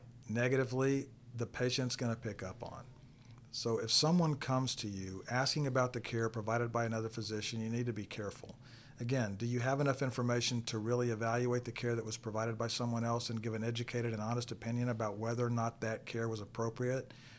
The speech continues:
Most times not. Most times you're just going to have what the patient says about the care that was given, and you're going to be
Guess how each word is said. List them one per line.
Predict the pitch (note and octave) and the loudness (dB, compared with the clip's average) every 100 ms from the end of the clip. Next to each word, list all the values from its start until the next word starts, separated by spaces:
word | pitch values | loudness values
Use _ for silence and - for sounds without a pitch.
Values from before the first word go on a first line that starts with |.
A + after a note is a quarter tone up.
| - - - | -20 -20 -2
Most | B2 C#3 - | 4 4 6
times | D3+ D3 A2+ | 6 6 6
not. | A#2 C3 F#2+ A2+ | 6 6 6 0
Most | A2+ B2+ - | 0 0 0
times | C3 C3 C3 A#2+ - - | 2 2 2 -2 -6 -4
you're | A#2 | -2
just | A2 C3+ C3 | 2 2 4
going | C3+ C3 | 2 2
to | A2+ | 4
have | A#2+ A#2 | 4 2
what | A#2+ A#2 | 2 -2
the | |
patient | - A#2+ A#2 A#2 F2+ | 0 0 0 -2 2
says | - C3 B2+ B2 A2+ | 4 6 6 6 4
about | G#2+ A#2 A2+ | 2 2 0
the | A2 | -6
care | - A#2 A2+ | -2 0 0
that | G2+ | -2
was | G#2 - | -6 -2
given, | B2+ B2+ C#3 C3+ - - - - | 0 2 2 0 -4 -16 -18 -6
and | B2 | 0
you're | A#2+ | 0
going | A2 B2 B2+ | 0 2 2
to | A#2+ | 2
be | A#2 A#2 A2 | 2 2 0